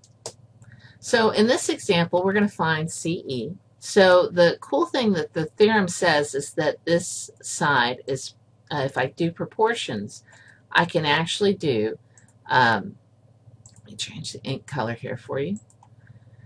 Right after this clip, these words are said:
I can say the yellow is to the green on the left side as the yellow is to the green on the right side. One thing you wanna do is you don't want to use this piece right here.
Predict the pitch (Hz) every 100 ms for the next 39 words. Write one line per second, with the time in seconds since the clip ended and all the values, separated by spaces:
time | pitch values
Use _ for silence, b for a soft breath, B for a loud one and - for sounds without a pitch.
0 | b - 170 170 175 190 180 175 165 165
1 | 156 151 160 175 196 190 175 - 170 165
2 | - 202 240 196 127 120 123 - 139 135
3 | 123 147 185 - - 120 90 113 - 156
4 | 156 143 127 127 123 - 131 - 123 120
5 | 120 117 117 120 113 - - - b b
6 | b b - 240 330 330 285 196 151 147
7 | 196 175 131 113 107 104 - 147 139 131
8 | 143 131 - 180 196 226 - 170 165 165
9 | 175 160 139 131 127 - - 151 151 -
10 | - 90 - - 123 - - 120 101